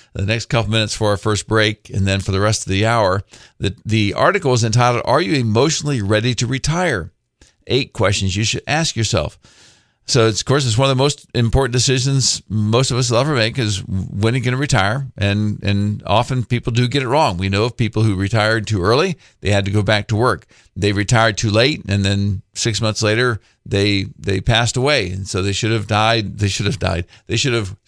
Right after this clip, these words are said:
retired earlier. Of course, I guess if they died earlier, it would have made a difference. But anyway, so, uh, so we're talking about retirement. So, uh, Marianne, uh, Vandervelde is the one who wrote this article. So she talks about retirement, and specifically she wanted to talk about when to do it.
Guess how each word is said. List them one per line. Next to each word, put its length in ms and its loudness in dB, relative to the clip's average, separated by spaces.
retired 880 0
earlier. 360 2
Of 320 -10
course, 160 2
I 40 0
guess 200 -2
if 80 -4
they 60 -4
died 280 2
earlier, 220 0
it 80 -4
would 120 0
have 80 -2
made 180 0
a 80 -4
difference. 300 -4
But 220 0
anyway, 380 0
so, 440 2
uh, 320 0
so 160 0
we're 60 2
talking 240 2
about 140 0
retirement. 600 0
So, 400 2
uh, 160 2
Marianne, 640 0
uh, 400 -4
Vandervelde 880 0
is 160 0
the 60 0
one 140 2
who 80 2
wrote 220 0
this 180 -2
article. 580 -4
So 160 0
she 160 0
talks 260 2
about 160 0
retirement, 580 2
and 100 2
specifically 640 -2
she 140 0
wanted 200 0
to 80 -6
talk 220 0
about 240 0
when 400 2
to 100 2
do 180 4
it. 140 -4